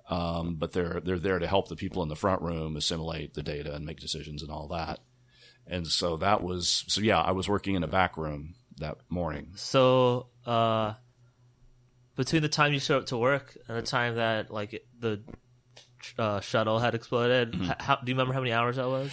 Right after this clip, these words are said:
Speaker 1: It, well, I don't remember exactly what time I got to work that day, but it would have been around three in the morning because the, the,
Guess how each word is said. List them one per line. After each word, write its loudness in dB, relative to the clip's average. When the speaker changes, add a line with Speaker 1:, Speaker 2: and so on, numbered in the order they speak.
Speaker 1:
It, 6
well, 8
I 6
don't 6
remember 2
exactly 2
what 0
time 0
I -2
got -2
to -6
work -2
that 0
day, -2
but -4
it -2
would 0
have 0
been 0
around -2
three -2
in -2
the -4
morning -4
because -2
the, -8
the, -2